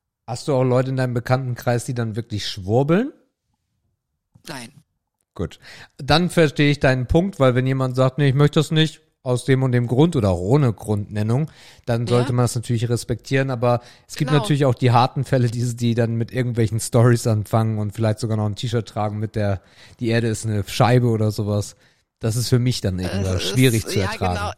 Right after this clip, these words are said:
Speaker 2: es ist dann schwierig. Es gibt, äh, sicherlich, du hast denn über drei Ecken so eine Bekannten, die dir erzählen, „Bist du bescheuert? Warum lässt die die Scheiße spritzen?“, ne?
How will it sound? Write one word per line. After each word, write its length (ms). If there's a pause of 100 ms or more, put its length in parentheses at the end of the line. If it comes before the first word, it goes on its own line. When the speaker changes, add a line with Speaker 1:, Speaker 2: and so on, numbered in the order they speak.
(120)
Speaker 2:
es 100
ist 240
dann 140
schwierig. 560
Es 180
gibt, 240
äh, 220 (100)
sicherlich, 560
du 140
hast 240
denn 240
über 260
drei 240
Ecken 300
so 80
eine 100
Bekannten, 500
die 100
dir 100
erzählen, 340
„Bist 200
du 60
bescheuert? 600
Warum 220
lässt 240
die 60
die 100
Scheiße 360
spritzen?“, 480
ne? 160